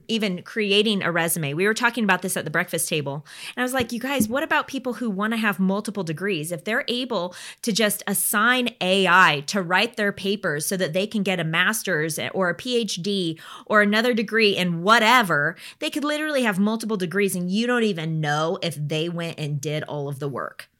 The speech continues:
That's how bad this is potentially, is that the fact that I'm even thinking that, that people would lie, like, that, that, that, that would be something that would be on someone's conscience. And, and then when you're, as an employer, trying to hire someone, you're potentially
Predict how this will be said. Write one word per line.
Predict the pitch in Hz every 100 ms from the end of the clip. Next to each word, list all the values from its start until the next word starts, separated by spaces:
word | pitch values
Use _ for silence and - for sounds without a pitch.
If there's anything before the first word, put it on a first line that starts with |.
| _
That's | 254 269 -
how | 269 196
bad | 180 170 185 147 139
this | 151 151 -
is | 180 180
potentially, | - - 123 - 113 - - - -
is | 196
that | 208 196 - -
the | 208
fact | 247 247
that | 277
I'm | 233
even | 190 170
thinking | 143 180 185 269 277
that, | 294 311 311
that | 220 -
people | 233 226 190
would | 185 151
lie, | 147 139 185 262 320 _ _ _ _ -
like, | 196 180
that, | 202 - _
that, | 185 175 -
that, | 185 180
that | 185 190 196 214
would | 208
be | 208
something | 202 208 202 208
that | 190 180
would | 180
be | 196 190
on | 202
someone's | 202 185 160
conscience. | - 180 175 - 277 311 320 - - - - - 254
And, | 254 233 - -
and | 254
then | 302 381
when | 339
you're, | 277 262
as | - 202
an | 208
employer, | 185 - 302 311
trying | 226 233 185
to |
hire | - 220 311 349
someone, | - 196 180 165 196
you're |
potentially | 220 254 285 370 - 269 226